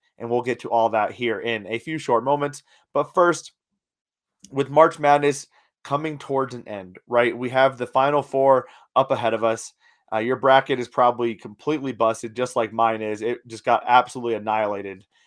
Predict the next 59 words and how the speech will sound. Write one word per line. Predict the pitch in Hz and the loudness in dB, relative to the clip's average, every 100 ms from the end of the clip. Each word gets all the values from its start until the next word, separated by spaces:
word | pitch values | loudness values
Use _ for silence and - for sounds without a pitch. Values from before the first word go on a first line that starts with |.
| _ _ | _ _
this | 117 - | -6 -4
season. | 113 110 107 - _ - | -6 -6 -10 -16 _ 0
Thankfully, | 156 151 170 170 | 0 0 0 2
I've | 135 147 | 2 2
been | |
hedging | 143 139 131 | -2 -4 -2
my | 120 | -2
bets | 131 135 135 | 2 0 0
this | 135 - | -6 -4
year | 139 139 - _ | -2 -4 -10 _
with | 127 | -8
Stat | - 139 139 | 0 2 2
Hero's | 151 147 143 - | 2 -2 -2 -6
N | 139 | -8
C | 139 | -4
double | 151 147 139 | -6 -2 -2
A | 131 131 - | 0 -2 -6
Pick'em | 120 131 123 - | -8 -8 -8 -8
contest. | - 110 - 95 - _ _ _ | -6 -6 -6 -12 -14 _ _ _
Stat | - 151 | 0 2
Hero's | 175 156 143 | 2 0 -2
N | 135 | -8
C | 143 | -4
double | 147 139 139 | -4 0 0
A | 135 | 0
single | 147 151 | -4 -6
game | 139 127 | -4 -6
Pick'em | - 147 151 139 | -8 -8 -8 -8
pits | 123 | -8
the | - | -8
star | 117 139 151 | -2 0 0
players | 151 143 123 | 0 -4 -4
against | 117 139 139 | -6 -6 -6
each | 131 | -4
other | 143 139 | -2 -2
in | 120 | -4
an | 123 | -8
amazing | 113 127 147 147 | -4 -4 -4 -4
hybrid | 117 123 110 101 _ _ | -2 -2 -4 -6 _ _
between | - 147 131 | -12 -10 -6
fantasy | - 143 156 165 | -2 -2 -2 -6
and | 156 | -8
sports | - 117 - | -2 -2 0
gambling. | 139 127 101 90 _ _ _ _ _ | -4 -2 -6 -10 _ _ _ _ _
You | 135 | -8
can | 175 | -2
take | 175 170 | 0 0
control | 151 160 151 | 0 2 6
back | 135 139 151 | 8 6 4
from | |
those | 151 139 | -4 -2
handicappers | 139 135 139 135 139 | -2 2 2 2 2
that | 120 | 0
always | 123 156 160 | 2 2 2
seem | 160 | -2
to | 120 | 0
have | 123 120 | 2 2
the | |
advantage | 110 131 147 147 | 0 0 2 0